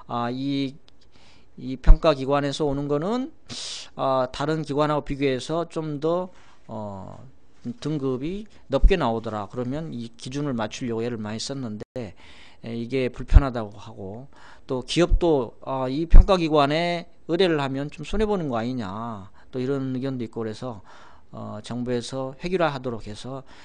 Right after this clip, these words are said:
지금은, 에, 어느 평가 기관에 맡기더라도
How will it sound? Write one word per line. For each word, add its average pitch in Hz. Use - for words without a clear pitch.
지금은, 151
에, 123
어느 170
평가 175
기관에 143
맡기더라도 120